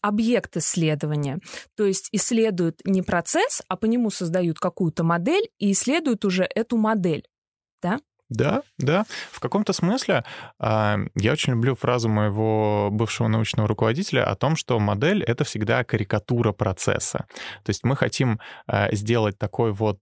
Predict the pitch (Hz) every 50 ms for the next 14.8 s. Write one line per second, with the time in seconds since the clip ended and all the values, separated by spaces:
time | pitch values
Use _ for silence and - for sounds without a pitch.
0 | _ - - 104 98 98 98 98 101 - - - - - - 107 - 110 98 -
1 | 107 123 - - 208 226 247 185 117 - - - _ _ _ _ _ _ _ -
2 | - - - 120 117 - 185 160 120 107 127 156 156 139 117 - - - - 117
3 | 101 104 120 165 196 208 - - - - _ _ _ _ - 101 98 107 110 123
4 | 143 156 - - 123 113 110 110 104 104 107 - - 104 104 - 135 - 113 101
5 | - - 120 123 - - - - - - - - - - - - - - 110 143
6 | 196 208 - _ 156 165 - 170 147 160 147 - 156 127 - 120 123 143 185 226
7 | - - - - - - - 160 135 - 139 135 123 113 104 98 98 98 95 -
8 | 104 - 110 107 104 - - 190 208 160 104 107 98 117 127 127 107 104 101 98
9 | - - - _ _ - - - - - - - - - 113 - - 147 143 135
10 | 117 - - - 113 110 107 104 98 - 110 113 127 135 135 127 - - - 120
11 | 113 110 107 104 104 104 104 107 - - 107 104 - - - - - - - 131
12 | 131 - - - 113 - - 120 120 117 107 - - 104 101 98 107 110 104 117
13 | 113 104 - - - 101 90 - - - 107 104 104 107 101 - - - - -
14 | - - 117 107 - - - - 113 120 151 220 269 - -